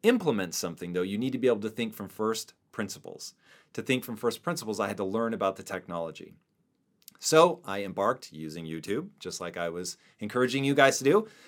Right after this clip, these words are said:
I went down the rabbit hole of learning about different cryptocurrencies. And I started with Bitcoin. Bitcoin then led me to Ethereum,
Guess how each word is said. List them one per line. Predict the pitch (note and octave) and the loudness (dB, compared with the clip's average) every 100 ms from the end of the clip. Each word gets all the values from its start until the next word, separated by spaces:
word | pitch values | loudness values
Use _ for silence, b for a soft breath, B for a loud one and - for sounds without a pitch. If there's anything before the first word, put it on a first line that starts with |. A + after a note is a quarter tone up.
| B | B
I | A#2 | 6
went | C3 F#3+ | 8 8
down | E3 C#3+ | 8 8
the | |
rabbit | B2 A#2 A2 | 6 6 4
hole | A#2+ A#2+ | 4 4
of | G#2 | 2
learning | G#2 C3+ C3+ A#2+ A#2 | 2 2 4 0 -2
about | G2 F#2+ G2 G2 - - | 0 4 4 4 -2 -8
different | G2 A#2 A#2+ | 0 0 0
cryptocurrencies. | A2 A2 G2+ F2+ F#2 F2 F2 D#2 - _ _ | -2 -2 -2 -4 -8 -8 -10 -12 -14 _ _
And | G#2+ G#2+ G#2 G#2 G2+ b b b - | -2 0 0 -2 -6 b b b 6
I | D3 | 8
started | - C#3+ A#2+ A#2 G#2+ - | 8 4 6 4 2 -2
with | G2 F#2+ - _ _ F#2+ | 2 2 0 _ _ 4
Bitcoin. | D3 D3 G2 F2 G3 _ _ _ - | 4 4 -6 -6 -8 _ _ _ 4
Bitcoin | D3+ D3+ C3+ B2 | 4 4 -2 0
then | A2+ A2 G#2+ | 0 -2 -2
led | G#2+ G#2 | 0 0
me | G#2 | -2
to | G#2 - G2+ G2 | -4 -4 -2 -4
Ethereum, | - F#2+ A#2 G#2 F#2+ G#2+ D#3+ | -6 -6 0 2 2 -2 -6